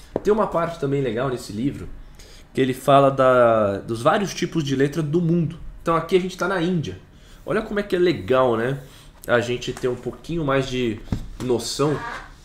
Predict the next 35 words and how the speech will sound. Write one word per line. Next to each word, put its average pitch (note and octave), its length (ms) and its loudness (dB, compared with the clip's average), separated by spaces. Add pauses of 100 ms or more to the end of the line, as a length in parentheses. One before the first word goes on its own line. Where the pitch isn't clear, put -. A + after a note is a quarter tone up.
(220)
de A#2 80 -14
como E3+ 200 -4
que E3+ 120 -2
é - 20 2
a - 20 -2
caligrafia, C#3+ 720 -2
como C3+ 160 -6
é C#3 40 -4
que C#3 80 -8
são D#3 100 -4
as B2 140 -2
letras A#2+ 420 0
na G2 140 -4
Índia, F#2 320 -6
né? G2 180 -6 (720)
Então C3 240 -2
eu B2+ 80 0
sempre F3+ 460 -6
fui E3+ 320 -6 (400)
interessado C#3 840 -2
por B2+ 160 -6
essa B2+ 220 -4
parte A#2 400 -4
também. G2+ 340 -4
Olha D3+ 140 -4
que D#3+ 100 -8
bonito, A#2 480 -4
né? B2+ 240 0 (340)
Aqui, B2+ 320 0
ó. G2+ 120 2 (1400)
Daí, B2 200 4
por E3 200 2
exemplo, C3+ 440 2
ó, G2+ 160 2
mais, D3+ 560 0